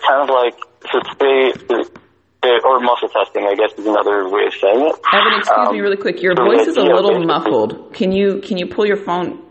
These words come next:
Speaker 2: Your voice is a bit muffled.
Speaker 1: Okay. Is
Speaker 2: Much
Speaker 1: that better?
Speaker 2: better. Yep. Thank you. I'm sorry. Go ahead, friend.
Speaker 1: Okay. Good. No, it's all good. So yeah, the, with the, uh, with the applied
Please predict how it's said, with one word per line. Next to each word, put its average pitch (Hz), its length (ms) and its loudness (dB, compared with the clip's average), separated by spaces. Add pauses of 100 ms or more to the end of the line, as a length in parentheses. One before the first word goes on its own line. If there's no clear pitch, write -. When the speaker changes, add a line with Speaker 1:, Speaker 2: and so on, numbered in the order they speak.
Speaker 2:
Your - 200 -2
voice 165 200 0
is 165 160 -4
a 143 40 -10
bit - 220 -8
muffled. 104 400 -6 (1800)
Speaker 1:
Okay. 113 240 0 (200)
Is - 60 -12
Speaker 2:
Much 113 140 -2
Speaker 1:
that 113 100 -4
better? 120 260 -2
Speaker 2:
better. - 140 -20
Yep. 151 260 -6
Thank 143 180 -2
you. 143 60 -2
I'm 139 60 0
sorry. 131 220 0
Go 147 80 -2
ahead, 131 160 -2
friend. 123 160 -8 (320)
Speaker 1:
Okay. 117 240 0 (840)
Good. 117 140 -4 (220)
No, 120 100 2
it's 113 120 -8
all 113 100 0
good. 117 100 -6 (680)
So 135 60 2
yeah, 131 160 2
the, 120 180 -2 (160)
with 127 160 -2
the, 110 300 -2
uh, 104 240 2
with 120 140 -6
the 110 340 -4
applied 120 260 -2